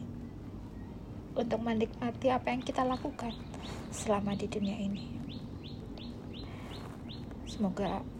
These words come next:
ini menjadi semangat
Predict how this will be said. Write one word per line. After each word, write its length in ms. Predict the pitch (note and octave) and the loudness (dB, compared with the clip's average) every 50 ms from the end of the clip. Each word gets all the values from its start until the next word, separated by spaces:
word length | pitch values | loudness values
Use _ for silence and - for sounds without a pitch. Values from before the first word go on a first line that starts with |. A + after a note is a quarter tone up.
| - - - - - - - - - - - - - - - - - - - - - - - - - - | -4 -4 -6 -6 -8 -8 -8 -8 -8 -8 -8 -8 -8 -8 -8 -8 -8 -8 -8 -8 -8 -8 -8 -8 -6 -2
ini 320 | - G#3+ A3 G#3+ G#3 G3+ G#3 | 2 4 6 6 6 6 6
menjadi 640 | A3 A3+ A3 G#3+ A3+ A3 G#3 A3 A#3+ B3+ C#4+ C#4+ - - - - - - - - - - - - - - - - - - - - - - - - - - - - | 4 4 6 8 8 8 8 6 4 2 2 2 0 -4 -6 -6 -6 -6 -6 -6 -6 -6 -6 -6 -6 -6 -6 -6 -6 -6 -6 -6 -6 -6 -6 -6 -4 -2 -2 -2
semangat 480 | - - A#3+ A3 G#3+ - - - - | 0 4 4 6 6 4 2 0 -2